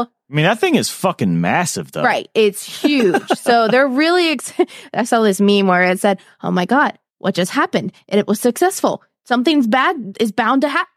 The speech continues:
Speaker 2: There it is.
Speaker 1: Yeah.
Speaker 2: <laughs>
Speaker 1: Well, that's the
Speaker 2: But
Speaker 1: other cool thing about Elon is he posts, instead of kinda being secretive about why it blew up, the dude will tweet, like, "This is what happened."
Speaker 2: Yep. And that's pretty much what they did.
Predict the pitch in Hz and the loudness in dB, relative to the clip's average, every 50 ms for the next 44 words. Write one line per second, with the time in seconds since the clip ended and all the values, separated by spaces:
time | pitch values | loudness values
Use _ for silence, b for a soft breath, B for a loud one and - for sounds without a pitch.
0 | _ 208 226 220 214 208 208 208 196 185 180 170 131 131 127 120 113 104 - - | _ -2 -2 0 2 2 2 2 0 0 0 0 2 2 2 2 0 0 2 2
1 | 311 277 - 466 392 - - 480 - - 427 554 - _ _ _ _ _ _ _ | 2 2 2 0 0 2 0 -2 0 0 -4 -4 -4 _ _ _ _ _ _ _
2 | _ - 151 170 214 277 277 254 254 220 208 202 208 185 - 175 160 143 - - | _ -2 0 2 2 2 2 0 0 0 2 0 0 0 2 2 2 4 2 2
3 | 139 127 120 113 110 113 110 107 98 104 117 120 110 104 98 95 92 90 90 87 | 0 2 2 2 2 4 2 2 2 2 0 2 2 2 2 2 2 0 0 -2
4 | 87 - 120 120 117 107 - - 127 131 135 120 113 - - - - - - - | -2 -2 0 0 0 0 0 2 2 4 4 2 0 -4 -10 -12 -10 -10 -10 -10
5 | - - _ _ - 113 113 - - - 147 143 131 117 - - 143 131 123 113 | -12 -14 _ _ -4 -2 -2 -2 0 0 0 2 2 0 0 0 0 0 0 0
6 | 104 95 101 123 120 113 104 101 95 90 - _ _ _ _ _ _ _ _ _ | -2 0 0 0 0 0 0 -2 -4 -4 -8 _ _ _ _ _ _ _ _ _
7 | _ _ _ _ _ _ _ _ _ - - - - 123 127 120 - 147 135 135 | _ _ _ _ _ _ _ _ _ -8 -4 0 0 0 0 2 2 2 4 4
8 | 139 131 123 104 120 113 110 95 92 87 85 87 92 101 107 123 123 120 120 135 | 2 2 2 2 2 2 2 2 2 2 2 2 2 2 2 0 0 0 2 2
9 | 143 147 151 156 151 139 - _ _ _ _ 117 113 139 170 190 165 123 113 95 | 4 4 4 4 2 0 -4 _ _ _ _ -4 0 2 2 2 2 2 0 -2
10 | - - - - 165 175 143 95 - - _ _ 107 98 90 78 - 113 127 - | -2 -4 -4 -2 0 0 0 -2 -4 -8 _ _ -2 -2 0 0 -2 -2 -2 -2
11 | 127 101 98 107 92 85 98 113 139 139 - 67 67 71 - 202 202 226 269 - | -6 -4 -4 -4 -2 -2 0 -2 -2 -2 -4 -8 -8 -4 -4 -2 -2 -2 -2 -6
12 | _ _ - _ _ _ 208 226 233 247 285 277 - - 392 392 403 359 311 269 | _ _ -20 _ _ _ -2 -2 0 0 -2 -4 -2 0 2 4 4 2 2 0
13 | - 262 233 214 226 214 226 285 - | 0 -2 0 0 0 2 2 0 0